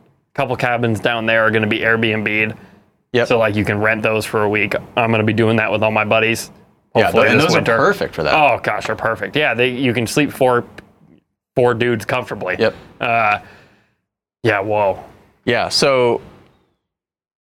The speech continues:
Speaker 2: and what's cool is they're not they're, they're just set up in the, in a cool way to where it
Speaker 1: Yep.
Speaker 2: feels like it's, when you pull into the property, it kinda feels like you're pulling into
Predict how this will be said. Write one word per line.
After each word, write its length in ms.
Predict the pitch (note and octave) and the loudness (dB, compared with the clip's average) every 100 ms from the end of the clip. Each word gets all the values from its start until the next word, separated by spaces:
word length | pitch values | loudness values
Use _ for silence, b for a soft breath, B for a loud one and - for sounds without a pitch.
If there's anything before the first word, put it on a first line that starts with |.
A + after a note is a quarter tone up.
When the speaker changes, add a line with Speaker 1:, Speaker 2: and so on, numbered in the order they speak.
| _ _ | _ _
Speaker 2:
and 380 | D#3+ G3 C#3+ A2+ | 0 2 2 0
what's 140 | A2 | 0
cool 380 | - F3+ F3+ A2+ | 0 0 2 2
is 240 | - B2+ G2+ | 2 2 2
they're 120 | B2 | 0
not 420 | C3 F#3 G#3 - - - - | 0 0 0 -2 -8 -12 -2
they're, 180 | B2+ G2+ - | 0 0 -2
they're 140 | C3 | 0
just 320 | D3+ F3 - | 2 2 0
set 260 | - D3+ D3 | 0 0 2
up 200 | D#3 - | 0 -2
in 160 | A#2 | -2
the, 200 | G#2 - A#2+ | -2 -2 -2
in 80 | |
a 80 | A2 | -2
cool 480 | - - E3 D#3+ C#3+ | -4 0 2 4 4
way 360 | B2 C3+ A2+ F#2+ | 4 4 2 0
to 160 | - | 0
where 140 | A2 G#2+ | 2 2
it 80 | G2+ | 2
Speaker 1:
Yep. 100 | A2 | -2
Speaker 2:
feels 520 | - F#3 G#3+ G#3 C#3 | -4 2 4 4 2
like 260 | C#3 B2 A2 | 2 2 0
it's, 180 | A#2 | -2
when 140 | - B2 | 0 0
you 80 | A#2 | 0
pull 240 | - E3 | 0 0
into 120 | E3+ | 2
the 80 | C3+ | 0
property, 440 | - B2+ C3 A#2+ G#2+ | 0 0 0 0 2
it 180 | G#2+ - | 0 0
kinda 260 | D3+ E3+ | -2 -2
feels 320 | - C#3 C#3+ | -2 0 2
like 160 | C3 F#2+ | 0 -2
you're 100 | A2 | -4
pulling 300 | - C#3 A#2+ | 0 0 2
into 560 | A#2 A2+ A2+ G#2 G2+ | 0 2 2 4 2